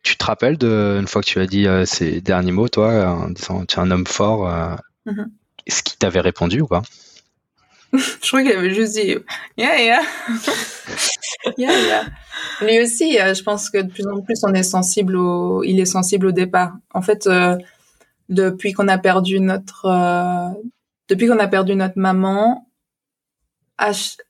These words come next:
Speaker 2: bah, avant, on se disait, bah, on a toujours un parent qui nous attend à la maison, au pire, s'il se passe quoi que ce soit. Mais là, euh, depuis qu'on a perdu Mam, s'il y a sept ans maintenant, on lui a dit, euh, cash, hein, quand il est parti en Antarctique aussi, on lui a dit, bah, faut que tu nous reviennes parce que nous,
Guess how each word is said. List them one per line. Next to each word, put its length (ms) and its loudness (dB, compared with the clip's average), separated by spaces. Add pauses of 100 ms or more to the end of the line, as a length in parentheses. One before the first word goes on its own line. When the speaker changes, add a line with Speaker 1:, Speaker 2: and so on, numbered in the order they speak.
Speaker 2:
bah, 160 -2
avant, 480 2
on 80 0
se 60 -6
disait, 280 0
bah, 180 2
on 60 2
a 100 0
toujours 300 -2
un 80 0
parent 300 0
qui 120 -8
nous 160 -2
attend 240 -2
à 60 4
la 100 2
maison, 300 2
au 80 -2
pire, 260 -6
s'il 160 -6
se 60 -10
passe 180 -4
quoi 120 -4
que 80 -12
ce 100 -8
soit. 240 -4 (760)
Mais 120 -2
là, 640 2
euh, 140 -2
depuis 380 -4
qu'on 140 -2
a 100 2
perdu 360 0
Mam, 200 2
s'il 140 0
y 40 0
a 40 -2
sept 260 -2
ans 80 2
maintenant, 380 2 (520)
on 120 2
lui 160 2
a 120 4
dit, 340 2
euh, 140 -2
cash, 360 -2
hein, 360 0
quand 180 -6
il 80 0
est 40 2
parti 260 -2
en 80 0
Antarctique 500 -4
aussi, 260 -2
on 60 2
lui 80 0
a 60 0
dit, 160 -4
bah, 360 2
faut 160 -8
que 80 -8
tu 140 -4
nous 80 2
reviennes 360 2
parce 300 -4
que 640 0 (440)
nous, 340 2